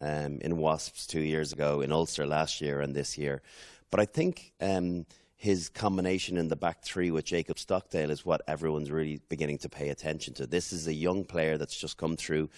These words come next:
um, the academy from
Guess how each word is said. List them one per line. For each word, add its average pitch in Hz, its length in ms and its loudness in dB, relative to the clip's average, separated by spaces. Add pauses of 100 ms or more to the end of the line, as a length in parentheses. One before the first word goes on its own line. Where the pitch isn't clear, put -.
(320)
um, 71 560 0
the 80 100 4
academy 87 720 2
from 73 420 -2